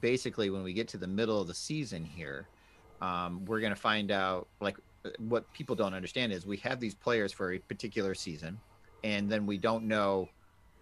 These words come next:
what season they'll have the next year. It might be one of their other good seasons. It might not. Um, we have contracts that we're trying to deal with, and even trying to make trades. It's, as a general manager,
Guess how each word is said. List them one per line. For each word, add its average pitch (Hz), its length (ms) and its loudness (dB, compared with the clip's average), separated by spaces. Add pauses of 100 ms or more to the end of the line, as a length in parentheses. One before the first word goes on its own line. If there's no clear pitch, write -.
what 123 200 4
season 107 300 0
they'll 98 140 2
have 95 260 2
the 92 100 -4
next 95 340 -4
year. 65 300 -8
It 110 80 -2
might 110 180 2
be 107 100 0
one 104 200 0
of 98 100 0
their 95 140 2
other 110 200 4
good 120 260 0
seasons. 127 500 -2
It 95 120 -2
might 90 240 -4
not. 101 380 4 (540)
Um, 92 380 4
we 98 100 2
have 101 200 0
contracts 107 640 4
that - 80 -4
we're 107 100 -2
trying 104 240 0
to 98 60 -2
deal 107 140 2
with, 113 120 2
and 143 200 4
even 220 260 6
trying 175 200 8
to 139 60 4
make 123 160 4
trades. 117 560 6
It's, 110 320 2 (340)
as 120 160 4
a 110 40 4
general 127 380 6
manager, 107 680 4